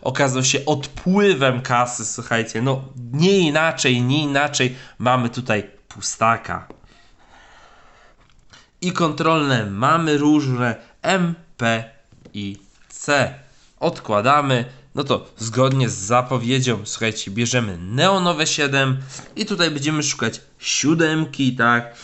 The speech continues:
Tutaj mamy ciekawy wybór, bo możemy znaleźć czarną siódemkę i wygrać, słuchajcie, przypisaną kwotę zieloną i móc ją pomnożyć, albo taką gwiazdę, która da nam trzykrotność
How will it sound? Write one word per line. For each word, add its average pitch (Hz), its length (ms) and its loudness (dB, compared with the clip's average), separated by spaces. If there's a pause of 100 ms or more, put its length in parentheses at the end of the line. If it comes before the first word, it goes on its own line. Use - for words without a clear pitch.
(160)
Tutaj 151 280 2
mamy 123 260 0
ciekawy 151 480 -4
wybór, 151 380 -2
bo 123 160 -2
możemy 120 300 0
znaleźć 107 440 -6
czarną 143 580 0 (1200)
siódemkę 135 500 2 (140)
i 160 340 -2 (300)
wygrać, 120 640 -2
słuchajcie, 113 340 -6
przypisaną 160 720 -2
kwotę 131 480 -2 (300)
zieloną 143 840 0
i 131 100 -4
móc 113 300 -8
ją 104 200 -6 (180)
pomnożyć, 139 720 2 (100)
albo 143 260 0
taką 123 280 -2
gwiazdę, 131 840 0 (360)
która 131 340 2
da 131 140 0
nam 120 220 0
trzykrotność 139 1160 0